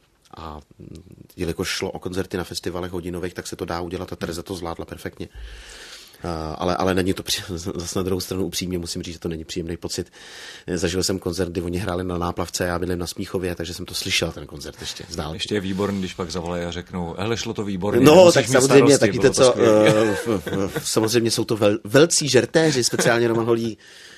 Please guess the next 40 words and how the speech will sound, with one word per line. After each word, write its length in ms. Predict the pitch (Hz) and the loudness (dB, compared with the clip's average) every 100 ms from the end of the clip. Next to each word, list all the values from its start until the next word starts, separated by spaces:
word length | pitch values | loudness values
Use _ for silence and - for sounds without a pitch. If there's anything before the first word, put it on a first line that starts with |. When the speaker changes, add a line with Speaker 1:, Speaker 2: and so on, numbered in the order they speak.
| - | -20
Speaker 1:
eh, 40 | - 87 92 92 90 87 87 | -14 -8 -6 -6 -6 -8 -12
se 160 | - 117 | -4 -2
dopustil 440 | 98 117 - 110 | -2 -6 -4 -4
pár 220 | - 95 98 | -2 -4 -4
vtipných 380 | 101 107 98 | -8 -6 -4
S 140 | 92 - | -4 -4
M 120 | 101 | -4
S 100 | 98 | -4
ek, 160 | 95 - | -4 -6
takže, 320 | 90 92 90 139 - - - | -8 -8 -6 -8 -10 -20 -18
Speaker 2:
<laughs> 340 | - - - | -16 -16 -14
Speaker 1:
ale 200 | - 90 | -6 -4
ne, 300 | 90 73 80 | -4 -4 -6
ale 200 | - 82 | -6 -8
pak, 220 | 78 82 - | -8 -12 -12
pak, 180 | 80 | -12
když 160 | 82 82 | -8 -8
jsme 140 | 87 | -8
hráli 300 | 82 80 80 | -8 -8 -8
první 280 | 80 80 85 | -10 -10 -10
koncert, 360 | 82 78 80 - | -12 -12 -12 -12
tak, 340 | 76 - - | -14 -14 -12
eh, 40 | 80 65 57 - | -12 -10 -12 -12
mě 180 | 80 76 | -12 -10
vlastně 340 | 76 - 78 | -10 -10 -10
celá 260 | - 76 78 | -8 -8 -8
kapela 340 | 78 - 80 | -10 -10 -10
zase 240 | 80 - 90 | -8 -10 -10
zpátky 380 | - 73 - | -10 -10 -10
tak 180 | 80 - | -12 -12
jako 200 | - 87 | -12 -6
lidsky 320 | 82 80 - | -6 -6 -6
objala 460 | 90 82 85 80 80 | -6 -4 -6 -6 -6
a 20 | |
řekli: 320 | 80 76 82 | -8 -8 -8
„Hele, 260 | 80 80 82 - - - - - - | -8 -8 -10 -14 -20 -20 -20 -18 -8
samozřejmě 440 | - 82 85 85 | -6 -4 -4 -4
Tere-, 280 | 82 80 82 76 | -4 -4 -6 -4
Tereza 340 | 92 82 82 | -2 0 0
je 120 | 82 | 0